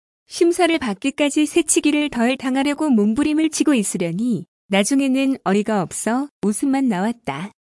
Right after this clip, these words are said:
공항에 나와서 호텔에 도착을 해서 키를 받으니 거의 밤 열한 시가 훨씬 넘은 시간이다. 내일 오전 여덟 시 비행기이기 때문에 여섯 시 정도에는 공항에 도착을 해야 한다.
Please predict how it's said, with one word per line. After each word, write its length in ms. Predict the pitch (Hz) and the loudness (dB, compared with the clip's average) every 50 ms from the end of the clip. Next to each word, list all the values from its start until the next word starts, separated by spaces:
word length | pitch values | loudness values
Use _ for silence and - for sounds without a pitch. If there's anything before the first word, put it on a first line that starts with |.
| _ _ _ _ _ _ | _ _ _ _ _ _
공항에 400 | - - 240 233 285 294 294 294 | -2 0 2 2 2 2 2 0
나와서 500 | 262 226 185 175 175 180 - - 269 294 | 0 2 2 2 0 -2 -2 -2 -4 -4
호텔에 400 | 302 - 330 311 - 311 311 294 | -2 -2 -4 -4 -2 -2 -2 -2
도착을 480 | 285 - 226 208 - - 302 294 285 285 | -2 -2 -2 -2 0 -2 -2 0 -2 -2
해서 320 | 277 320 311 - 320 302 | -2 -2 0 0 0 -2
키를 340 | 302 - - 302 294 302 294 | -2 0 0 0 0 0 0
받으니 580 | 285 277 233 208 185 165 156 196 247 285 330 - - _ _ _ _ | -2 -2 -4 -2 -4 -4 -2 0 0 0 -2 -4 -8 _ _ _ _
거의 300 | - 233 233 262 269 269 | 0 2 2 2 2 0
밤 240 | - 220 220 220 | 0 0 0 0
열한 260 | 190 160 165 220 262 277 | 0 0 2 0 0 0
시가 280 | - - - 302 311 | -2 -2 0 0 0
훨씬 420 | 311 - 330 339 320 - 339 311 294 | 0 0 -2 -2 0 0 0 2 2
넘은 280 | 247 214 214 277 311 | 2 2 2 0 0
시간이다. 600 | 294 - - - 320 311 254 165 - 104 92 98 - - _ _ _ _ _ _ _ | -2 -2 -4 -4 -4 -4 -4 -4 -6 -6 -8 -10 -12 -16 _ _ _ _ _ _ _
내일 300 | - 196 233 269 285 269 | 2 4 4 6 4 4
오전 360 | 262 233 226 - 254 262 247 214 | 2 0 0 0 0 0 2 0
여덟 280 | 170 170 262 277 294 | 2 2 2 2 2
시 120 | - 320 254 | 2 0 0
비행기이기 640 | - 240 240 269 294 285 277 294 294 294 277 285 277 | 2 2 2 4 2 2 2 2 2 2 2 -2 -2
때문에 540 | - 240 202 175 151 147 156 202 247 277 - _ _ _ - | -2 -2 -2 -2 -2 -4 -4 -4 -4 -4 -8 _ _ _ 0
여섯 240 | 196 214 - 285 | 0 2 2 0
시 180 | 269 - 320 302 | -2 0 -2 -2
정도에는 800 | 285 - 247 214 214 196 220 214 196 170 175 226 262 285 294 - _ _ | 0 0 2 2 2 2 2 0 0 0 0 0 0 0 -2 -4 _ _
공항에 420 | - - 240 254 285 277 277 302 294 | -2 2 2 2 2 2 0 0 0
도착을 500 | - 220 - - 269 262 254 - 277 294 | 0 -2 -2 -2 -2 -4 -2 -2 -4 -4
해야 280 | 294 320 311 302 302 294 | -4 -4 -4 -4 -2 -2
한다. 420 | 285 262 240 196 143 107 - - | -2 -2 -2 -2 -4 -6 -6 -8